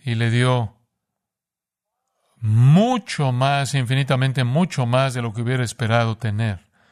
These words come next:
en términos de una visión para animar a un apóstol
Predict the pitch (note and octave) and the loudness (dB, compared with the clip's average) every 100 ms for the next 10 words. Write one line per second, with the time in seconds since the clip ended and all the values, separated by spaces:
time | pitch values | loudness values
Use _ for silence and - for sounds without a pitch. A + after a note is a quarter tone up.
0 | _ _ B2 A2 B2+ B2 A#2+ A2 A#2 G#2+ | _ _ -8 -4 -2 0 0 0 0 -2
1 | G2 C#3+ C#3+ A#2 A#2 A2 G#2+ A2+ B2 G#2+ | -2 0 0 0 0 0 0 2 2 0
2 | - _ _ _ _ _ _ _ _ _ | -6 _ _ _ _ _ _ _ _ _
3 | _ _ _ _ _ _ _ - A#2+ B2 | _ _ _ _ _ _ _ -6 -2 0
4 | A#2+ G#2+ B2+ B2 - - A2 G2+ | 0 -2 0 -2 -2 -4 -4 -4